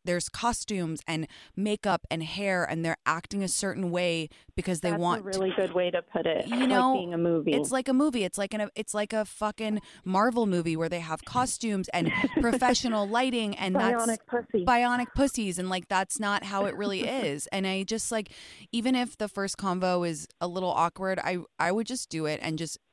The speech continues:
Speaker 1: create that open
Speaker 2: And at least the
Speaker 1: dialogue.
Speaker 2: door's open.
Speaker 1: Yeah, because it's like,
Speaker 2: Yeah.
Speaker 1: you, you just want her, yeah, she's gonna go, "Mom," like, "Oh my God, oh my God." But, like, then she knows, like, you're cool about it. And,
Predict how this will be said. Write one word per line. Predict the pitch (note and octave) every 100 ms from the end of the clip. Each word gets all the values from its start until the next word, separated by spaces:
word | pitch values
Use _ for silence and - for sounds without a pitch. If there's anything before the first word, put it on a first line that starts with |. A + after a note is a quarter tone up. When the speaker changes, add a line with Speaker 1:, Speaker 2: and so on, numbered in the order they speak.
| _
Speaker 1:
create | - F3+ F3 G3+
that | F#3+ -
open | E3 E3+ D#3
Speaker 2:
And |
at | C3+ C#3
least | F#3
the |
Speaker 1:
dialogue. | C#3 C#3 C#3 C#3
Speaker 2:
door's | D#3+ E3 F3
open. | E3 - F3+ F3+
Speaker 1:
Yeah, | B3 C4+ A3+ D#3
because | D#3 F#3+ A3+ A3
it's | G#3 -
like, | G#3+ G3 F#3+ -
Speaker 2:
Yeah. | G#3 F3+ F3+
Speaker 1:
you, | A3+ G#3+
you | A3+
just | G#3+ A#3+ -
want | A3 G#3+ A3
her, | A3
yeah, | G#3 F#3+ G3
she's | G#3+ F#3+
gonna | G#3+
go, | A3 B3
"Mom," | E4 E4+ D4+ C#4 C#4
like, | C4 -
"Oh | E4
my | E4 D4+
God, | C#4+ C4 C4+
oh |
my | C#4 C4
God." | C4 A#3 G3+
But, | G#3+
like, | G#3 G3 - - - -
then | A#3 B3+
she | - D4
knows, | F#3+ E3 G3 F#3
like, | F3 F3+
you're | E3+
cool | - D#3 D#3
about | F3 G#3 A3
it. | B3 B3+ -
And, | E3+ E3+ E3